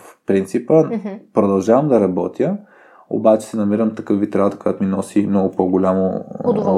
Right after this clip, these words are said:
Speaker 1: удоволствие или мога да се вглъбя в нея. Примерно, е сега последните няколко дни, ти си видяла, играя си с това да направя шрифт от моя, моя кр-, кръстопис.
Speaker 2: <laughs> Ръкопис.
Speaker 1: От, от моя ръкопис. Що бе,
Speaker 2: Хайде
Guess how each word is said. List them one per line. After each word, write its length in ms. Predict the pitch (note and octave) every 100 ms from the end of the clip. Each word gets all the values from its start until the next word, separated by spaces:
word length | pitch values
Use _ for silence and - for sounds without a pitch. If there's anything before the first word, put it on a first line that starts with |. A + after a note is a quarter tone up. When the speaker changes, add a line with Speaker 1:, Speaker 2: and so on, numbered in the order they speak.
| F#2+
Speaker 1:
удоволствие 440 | F2+ F#2+ G2+ - B2
или 180 | G#2 G#2
мога 160 | G2
да 60 | -
се 80 | F#2
вглъбя 340 | F2+ F#2+ F#2
в 100 | -
нея. 220 | A2+ C#3
Примерно, 380 | - A2 F#2+ G2
е 60 | F#2+
сега 200 | G2 -
последните 480 | - G#2 F#2 - F2+ - _ _ -
няколко 340 | G#2 G2 - -
дни, 300 | G2+ E3 - - - _ -
ти 80 |
си 140 | G#2+ F#2
видяла, 420 | F#2 G#2 D3 G3 - - - _
играя 380 | A2 G#2+ A#2 G#2+
си 220 | - G2
с 60 | -
това 160 | A#2
да 80 | B2+
направя 560 | A2 - G#2 G#2+ G#2+ - -
шрифт 540 | - - G#2 - -
от 180 | G2+ -
моя, 360 | A2 G#2 G2+ - - _ -
моя 360 | G#2+ G2+ G2 F#2+
кр-, 140 | - - - _
кръстопис. 800 | - G2+ - G2+ - A2 - - - - - -
Speaker 2:
<laughs> 460 | - B3 - - -
Ръкопис. 440 | A#3 - - G3+
Speaker 1:
От, 80 | A2
от 60 | G#2
моя 260 | A#2+ B2+
ръкопис. 480 | G2+ - G2+ A2 -
Що 100 | -
бе, 60 |
Speaker 2:
Хайде 60 | C#3+